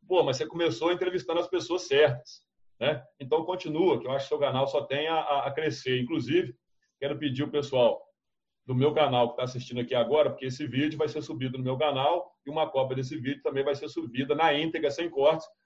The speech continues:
no canal do, do Macho Tóxico. Então, pessoal que tá aqui no meu canal, dá uma olhada no canal dele lá, se inscreve no canal dele lá, vê o que, que ele tá botando lá, vamos dar uma força pro canal dele lá.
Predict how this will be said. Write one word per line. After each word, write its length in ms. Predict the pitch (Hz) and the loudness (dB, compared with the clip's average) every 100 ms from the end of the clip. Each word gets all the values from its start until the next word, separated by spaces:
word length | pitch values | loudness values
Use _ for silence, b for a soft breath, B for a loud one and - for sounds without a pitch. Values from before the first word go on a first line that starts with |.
| _ - | _ -10
no 80 | |
canal 580 | 156 175 127 120 135 - _ _ - | 0 0 4 4 2 -2 _ _ -8
do, 160 | 143 | -6
do 160 | 135 135 | -4 -4
Macho 280 | 131 127 - | -2 -2 2
Tóxico. 400 | 143 143 - - _ _ _ _ 143 | 8 8 6 -8 _ _ _ _ -10
Então, 440 | 131 151 180 180 _ - | 0 2 2 -4 _ -4
pessoal 300 | 151 - 147 | -2 2 2
que 60 | 147 | 2
tá 60 | |
aqui 140 | 139 139 | -4 -2
no 60 | |
meu 120 | 139 139 | -2 2
canal, 540 | 135 131 165 139 - _ _ | 4 4 2 2 -4 _ _
dá 100 | 123 | 0
uma 120 | 156 | 2
olhada 260 | 165 160 165 | 4 2 2
no 80 | 170 | -2
canal 280 | 165 160 156 | -2 0 4
dele 180 | 160 | 6
lá, 180 | 151 151 | 8 8
se 120 | 151 | 4
inscreve 380 | 135 - 143 147 | -2 6 8 8
no 80 | 160 | 6
canal 220 | 151 147 | 4 4
dele 160 | 143 147 | 6 6
lá, 260 | 135 143 135 | 8 8 8
vê 180 | 135 | 2
o 60 | 156 | 0
que, 80 | - | 0
que 80 | 160 | 2
ele 80 | |
tá 80 | 151 | 6
botando 380 | 143 139 135 127 | 6 6 4 2
lá, 300 | 123 143 - - - | 4 4 0 -10 -4
vamos 200 | 131 139 | 0 6
dar 100 | 143 | 8
uma 120 | 143 | 8
força 300 | - 143 147 | 6 2 2
pro 80 | 127 | 0
canal 320 | 143 139 139 | 0 4 6
dele 180 | 143 139 | 6 8
lá. 280 | 123 127 | 8 8